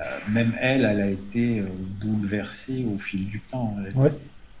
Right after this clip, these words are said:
Speaker 1: les
Speaker 2: Mhm.
Speaker 1: premières thérapies, les premières psychanalyses, ça durait quelques mois.
Speaker 2: Mhm.
Speaker 1: Ça, ça n'allait pas,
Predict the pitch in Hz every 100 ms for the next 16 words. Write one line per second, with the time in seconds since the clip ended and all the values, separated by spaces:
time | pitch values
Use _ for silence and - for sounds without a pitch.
0 | - - 165 131 110 113 110 - 113 98
1 | 98 - 104 104 117 110 - - - 101
2 | 104 117 123 - 95 95 95 113 - -
3 | 110 98 - 110 123 120 - - - 117
4 | 110 - - 98 95 - - - 95 95
5 | -